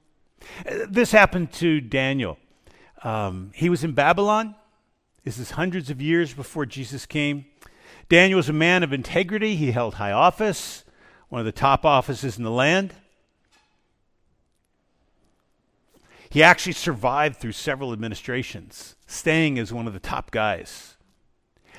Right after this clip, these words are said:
Those who were around him at this time thought that they would find a way to tear him down because they were tired of him being in charge and them being in his shadow. They had to tear him down. They began a search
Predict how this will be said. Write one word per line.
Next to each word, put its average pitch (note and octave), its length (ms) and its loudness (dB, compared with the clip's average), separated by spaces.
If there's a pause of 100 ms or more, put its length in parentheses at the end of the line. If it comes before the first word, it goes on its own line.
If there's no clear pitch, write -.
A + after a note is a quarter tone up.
(260)
Those G3 540 6
who G#3+ 80 -4
were F#3+ 180 4
around F3+ 380 2
him G#3 160 -4
at D#3 140 -6
this - 180 -2
time G#3 560 -6
thought F#3+ 480 4 (1040)
that - 140 -8
they G3+ 160 4
would G#3 160 0
find F3+ 300 -2
a - 20 2
way D#3+ 160 -2
to C3+ 60 -2
tear C3+ 240 -6
him A#2+ 100 -6
down A#2 300 -2
because G2 240 -8
they D#3 80 -4
were A#2 80 -6
tired E3+ 560 -8
of - 80 -10
him A2+ 260 -4
being A#2 200 -6
in G#2+ 100 -6
charge A2+ 420 -2
and G#2+ 140 -6
them A#2+ 200 -2
being A#2 220 -2
in G#2+ 80 -4
his F2 100 -12
shadow. - 480 -12 (1080)
They F#2 140 -8
had F#2 180 -8
to G2+ 80 -10
tear A#2 160 -4
him B2 140 -4
down. D#3 400 -2 (1800)
They G3 360 6
began F#3+ 400 4
a F3 220 2
search - 880 -6